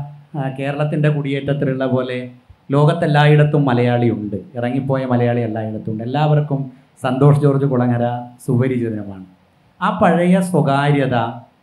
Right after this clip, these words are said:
പണ്ട് ഒരു, ഒരു, ഒരു വിഷ്വലിനെ, ആ, കണ്ടിരുന്ന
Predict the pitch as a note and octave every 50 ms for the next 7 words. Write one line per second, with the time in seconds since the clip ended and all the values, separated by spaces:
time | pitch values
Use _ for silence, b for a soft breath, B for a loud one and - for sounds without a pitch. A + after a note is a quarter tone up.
0 | _ _ _ _ _ - D3+ D3+ E3 E3+ F#3 F3+ G#3 G3 F3 E3 F#3 - - -
1 | - C#3+ C#3 C#3 D3 D3+ - - - - F3 D3+ D3 D#3 - D#3 D3+ D3+ D3+ C#3+
2 | C#3+ C3 - - E3 D#3+ D#3 D#3 D3+ D3+ D3 D3 C#3+ D3 D3 - - - - _
3 | _ _ D#3 C#3 C3+ B2+ B2+ B2+ - - C#3+ C#3+ D3 D3 D3+ D#3 D3 D3 C#3+ C#3
4 | C#3 C#3